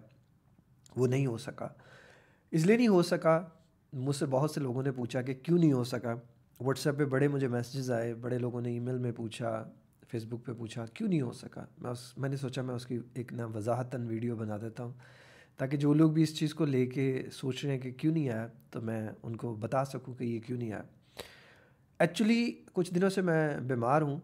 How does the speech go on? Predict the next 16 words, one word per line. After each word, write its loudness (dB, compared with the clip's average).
जिसकी -4
वजह 0
से -4
जो 0
है -4
<clears throat> -16
मैं 0
वीडियो 6
नहीं 0
बना -2
पा -4
रहा। -10
और 8
थोड़ा 4
सा 0
ना 0